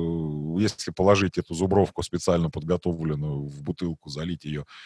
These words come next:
то, че, на чем она должна настаиваться, и дать ей какое-то время, получается красивый и по вкусу, и по цвету, э, напиток. У меня, кстати, до сих пор в «Королях и капусте» стоит экземпляр, я его периодически демонстрирую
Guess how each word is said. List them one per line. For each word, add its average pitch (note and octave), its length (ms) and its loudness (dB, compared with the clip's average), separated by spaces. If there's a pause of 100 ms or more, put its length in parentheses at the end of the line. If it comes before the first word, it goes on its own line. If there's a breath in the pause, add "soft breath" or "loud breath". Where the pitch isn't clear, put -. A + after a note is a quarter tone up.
(480 soft breath)
то, G#2 140 8
че, F#2 220 6
на G#2 160 6
чем G#2+ 260 6
она F#2 160 6
должна F#2 360 6
настаиваться, D#2+ 760 2
и D#2 60 -2
дать E2 240 0
ей D#2+ 80 -2
какое-то E2 440 -2
время, E3 340 4
получается A#2+ 580 0
красивый C#3 500 4
и B2+ 40 -6
по A#2+ 140 4
вкусу, D3 360 0
и B2+ 40 0
по A2+ 140 4
цвету, B2 440 0 (500 soft breath)
э, F2+ 920 4
напиток. E2+ 440 2 (320 loud breath)
У A2 80 2
меня, D#3+ 160 8
кстати, D#3 240 6
до D#3+ 140 8
сих - 160 0
пор D#3 140 10
в - 60 -4
«Королях B2+ 300 8
и A2+ 40 -8
капусте» B2+ 420 6
стоит A#2 300 4
экземпляр, C3 480 6
я C3+ 80 8
его B2 140 8
периодически B2 540 2
демонстрирую A#2 760 4